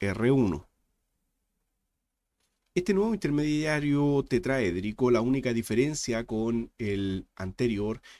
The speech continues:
es dónde está la carga positiva. La carga positiva se ha alejado ahora del sistema aromático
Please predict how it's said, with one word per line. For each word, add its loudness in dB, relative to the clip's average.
es -4
dónde 2
está -2
la 0
carga -4
positiva. -2
La -2
carga -4
positiva -2
se -6
ha -2
alejado -4
ahora 0
del -4
sistema -6
aromático -4